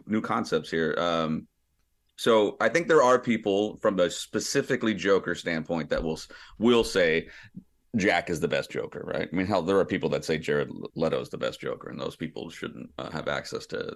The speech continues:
the internet. But, uh, but there are those that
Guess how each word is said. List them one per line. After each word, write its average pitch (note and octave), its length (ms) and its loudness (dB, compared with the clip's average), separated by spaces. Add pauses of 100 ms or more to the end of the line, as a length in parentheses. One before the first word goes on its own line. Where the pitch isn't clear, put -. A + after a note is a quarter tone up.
the D2+ 200 -6
internet. D2+ 420 -6
But, - 200 -2 (500)
uh, C2 320 -4 (420)
but A2+ 200 2
there A#2+ 180 6
are C#3+ 180 6
those G#2 280 6
that G#2+ 80 4